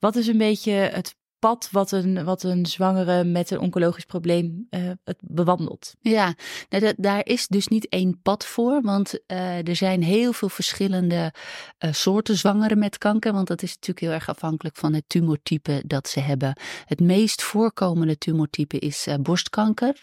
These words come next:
Speaker 2: eh, bij ons. Ehm, dus die lopen gewoon het pad wat je anders ook zou lopen met borstkanker. Alleen zit er een, ja, een, een pad naast waarbij je moet kijken, kan de behandeling die je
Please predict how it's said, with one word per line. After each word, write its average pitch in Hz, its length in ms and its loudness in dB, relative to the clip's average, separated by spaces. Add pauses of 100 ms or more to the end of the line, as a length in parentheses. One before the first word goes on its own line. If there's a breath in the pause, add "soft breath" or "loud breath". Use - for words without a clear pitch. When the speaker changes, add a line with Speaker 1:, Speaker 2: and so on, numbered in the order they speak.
Speaker 2:
eh, 190 180 -4 (300)
bij 175 240 -2
ons. 208 280 -2 (520 loud breath)
Ehm, 175 500 0
dus 175 140 2
die 180 200 2
lopen 185 320 2
gewoon 160 420 -2
het - 300 -8
pad 175 240 -2
wat 156 180 -2
je - 100 -2
anders 160 360 -2
ook 180 200 0
zou 208 280 0
lopen 220 540 2
met 190 240 0
borstkanker. 190 680 -4
Alleen 175 260 -2
zit - 280 -2
er 160 180 -2
een, 151 300 0 (420 loud breath)
ja, 160 260 -2
een, 151 140 0
een 160 220 -2
pad 165 200 0
naast 170 640 2
waarbij 160 300 -2
je 160 80 0
moet 160 180 -2
kijken, 156 340 -6
kan 175 260 0
de 156 120 0
behandeling 160 520 0
die 151 100 2
je 151 80 2